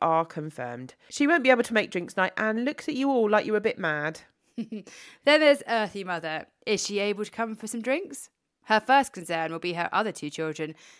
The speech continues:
Speaker 2: and how she will manage a gap in breastfeeding because she's still feeding them, plus they co-sleep. So she tends to have to lie down with them all for a few hours to get them off, by which time she's also asleep. So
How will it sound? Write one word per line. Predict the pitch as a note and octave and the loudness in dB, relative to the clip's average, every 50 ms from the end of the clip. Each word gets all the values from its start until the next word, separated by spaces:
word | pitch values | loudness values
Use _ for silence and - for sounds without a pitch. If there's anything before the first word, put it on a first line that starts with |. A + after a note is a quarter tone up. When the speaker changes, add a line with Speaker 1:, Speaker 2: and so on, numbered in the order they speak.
| _ | _
Speaker 2:
and | - G3 G3 | -4 0 4
how | A3+ A#3 | 4 4
she | A#3 - A3 | 4 4 2
will | G#3 G#3 | 0 2
manage | A3 A3+ G#3+ F#3+ F3+ | 0 0 -2 -2 -6
a | F#3+ | -6
gap | - - A3 G3+ - F#3+ | -6 -6 -8 -8 -8 -10
in | F#3+ F#3 | -8 -4
breastfeeding | E3+ G#3 A3 G#3+ - - E3 D#3+ D#3+ D#3 D#3+ E3 E3 | -2 -2 -2 -2 -4 -8 -8 -8 -8 -8 -10 -10 -10
because | D#3+ E3+ E3 - F#3 F3+ E3+ - | -10 -10 -8 -6 -6 -6 -6 -6
she's | - A#3+ A3 | -10 -10 -8
still | - - C4 C4 A#3+ | -4 -2 -2 -2 -2
feeding | - G#3 F#3 F3+ F3+ F#3 | -4 -8 -8 -8 -8 -10
them, | - A3 A3 F#3 D#3 D#3+ - | -6 -6 -6 -6 -6 -8 -8
plus | - C4 C4+ - - | -4 -2 -2 -2 -2
they | - F3+ - | -6 -10 -8
co-sleep. | - - A3 A#3+ A#3 - - D#3 - - _ - _ - _ - | -4 -2 -2 -2 -2 -4 -6 -8 -8 -10 _ -18 _ -20 _ -6
So | - G#3+ | -6 -6
she | A3 | -2
tends | A3 C4 C#4+ C#4 B3+ | 0 0 0 0 0
to | B3+ | -4
have | A#3 - | -6 -6
to | G3 | -4
lie | G3 G3+ G3 F#3+ | -2 -2 -2 0
down | G#3+ G#3+ A3+ A3 | 2 2 2 2
with | F#3 D#3+ | 0 -4
them | D#3+ D#3 D#3 | -8 -8 -6
all | D#3 D#3 | -6 -6
for | - F3+ F#3 | -6 -6 -8
a | |
few | - - C#4+ D#4+ C#4+ B3 | -6 -4 -4 -2 0 2
hours | B3 A#3+ G#3+ E3+ D3+ D#3+ - | 2 2 2 0 -2 -4 -6
to | - - | -8 -8
get | - F3+ - | -8 -8 -8
them | - F#3 G3 | -6 -4 -4
off, | F3 D#3+ - - - - - - - - _ - | -4 -4 -4 -8 -20 -20 -20 -20 -20 -20 _ 0
by | A3 A#3 | 0 2
which | C4+ D#4 - - | 2 2 0 -2
time | - A3+ G3+ G3 G3 G3 | -2 -2 -2 -2 -4 -6
she's | - - - C4 C#4 A3 | -10 -8 -6 -4 -2 -2
also | A#3+ C4 - - D#3+ | -2 -2 -2 -4 -6
asleep. | D3+ D#3 - - D3+ D3+ - - - | -6 -6 -6 -6 -6 -6 -6 -8 -10
So | - - G#3 G#3 G3+ G3+ G3+ | -6 -2 0 0 0 0 0